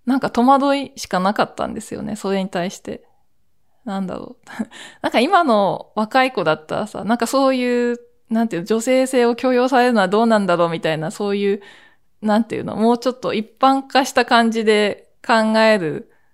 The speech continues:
かもしんないけど、私の場合はそういうさ、思想による一般化みたいなのが行われてるわけじゃなくて、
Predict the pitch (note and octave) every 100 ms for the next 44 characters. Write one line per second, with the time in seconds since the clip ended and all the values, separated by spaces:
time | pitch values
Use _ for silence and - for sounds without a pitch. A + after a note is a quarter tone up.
0 | _ - G#3+ G3+ G3+ G3 G#3 F#3+ - -
1 | - - - G3 C#4+ D4 D4 B3+ B3 A#3+
2 | B3 B3+ B3+ A#3+ A#3+ A#3 A#3 - G3+ G#3+
3 | - _ - - A#3+ D4 C#4 C4+ C4+ -
4 | _ _ _ - A#3+ B3 B3 A#3 A3+ _
5 | - B3 A#3+ C4 B3+ B3+ B3 G3+ A#3 A#3
6 | B3 G3+ G#3+ G#3 A3 A3+ G#3 F3 G#3 -
7 | - C4+ B3